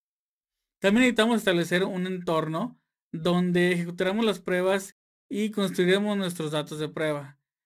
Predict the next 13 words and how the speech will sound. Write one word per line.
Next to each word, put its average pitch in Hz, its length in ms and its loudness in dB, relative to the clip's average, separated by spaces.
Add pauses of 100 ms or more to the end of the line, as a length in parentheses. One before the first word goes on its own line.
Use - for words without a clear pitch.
(140)
La 165 160 -2
creación 180 360 -2
de 220 60 2
entorno 214 440 2
y 170 60 0
datos 190 400 0
a 175 40 0
menudo 185 360 0
requiere 170 420 -4
mucho 170 360 -4
tiempo 165 480 -6 (360)
y 190 140 4
esfuerzo, 208 640 2